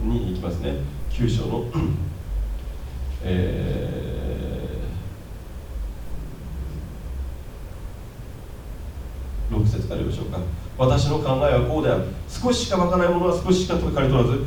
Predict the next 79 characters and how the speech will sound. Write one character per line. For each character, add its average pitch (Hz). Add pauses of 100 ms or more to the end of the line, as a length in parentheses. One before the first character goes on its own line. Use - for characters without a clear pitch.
(140)
豊 190
か 208
に 190
ま 185
く 185
も 170
の 160
は 170 (260)
豊 127
か 113
に 107
刈 98
り 104
取 110
る 110
こ 127
と 113
に 95
な -
る。」 80 (480)
「各 123
自 120
を 113
惜 113
し 113
む 127
心 120
か 120
ら 113
で 113
な 104
く、 104 (460)
ま 139
た 165
強 185
い -
ら 196
れ 180
て 175
で 170
も 165
な 156
く、 -
自 -
ら 196
心 180
で -
決 -
め 185
た 220
通 220
り 226
に 202
す 185
べ 170
き 165
で 113
あ 101
る。 98 (560)
神 127
は 120
喜 117
ん -
で 123
施 123
す -
人 131
を 143
愛 170
し 180
て 175
く -
だ 113
さ 117
る 110
の 101
で 98
あ -
る。 92